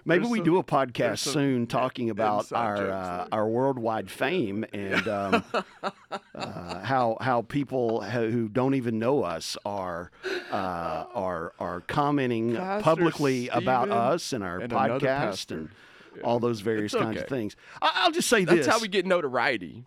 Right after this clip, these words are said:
Speaker 1: Yeah, hey, let me say this
Speaker 2: Sure.
Speaker 1: as we kick off twenty twenty-three, and I know we
Speaker 2: Yeah.
Speaker 1: got other things we wanna talk about.
Speaker 2: It's all good.
Speaker 1: Yeah, it's always right to do the right thing, friend.
Speaker 2: Yep.
Speaker 1: It's always right to be the right thing. I've been a great recipient of grace. And so since I've been a great recipient of grace,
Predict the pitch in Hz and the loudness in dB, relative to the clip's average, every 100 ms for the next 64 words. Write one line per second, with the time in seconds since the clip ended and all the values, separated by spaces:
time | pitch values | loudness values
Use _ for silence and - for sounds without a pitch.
0 | - 262 196 185 214 254 302 277 214 175 | 4 6 6 6 4 4 2 4 6 6
1 | 185 170 120 175 165 160 165 127 185 185 | 6 4 4 4 4 4 2 2 2 4
2 | 160 160 - 185 165 160 143 165 151 151 | 4 2 0 2 2 2 2 2 2 2
3 | 147 139 139 127 123 113 131 113 120 113 | 4 4 4 2 0 0 -2 0 0 0
4 | 98 139 143 113 95 95 120 98 69 87 | 0 0 0 0 0 0 -2 -6 -8 -12
5 | - _ - 143 277 262 156 160 165 - | -20 _ 0 4 4 4 4 4 4 0
6 | 139 143 131 123 120 135 123 104 123 104 | 0 2 4 2 0 0 0 -2 -4 -6
7 | 92 - _ _ _ _ 120 127 165 151 | -8 -12 _ _ _ _ -2 4 4 4
8 | 139 135 131 127 - 113 107 101 98 - | 2 2 0 0 -4 -4 0 0 -2 -4
9 | 98 85 - - - 165 220 143 139 120 | -6 -6 -12 -20 0 2 2 2 -2 2
10 | 147 160 156 127 165 143 135 117 95 127 | 0 0 -2 -4 -4 0 0 0 0 -2
11 | 120 98 - - _ _ - 123 143 - | -2 -2 -6 -8 _ _ -6 -2 0 0
12 | 143 156 160 151 131 117 139 147 123 151 | 2 2 4 2 0 2 0 0 -4 -4
13 | 131 127 104 95 120 117 117 | -2 0 -2 0 0 2 -2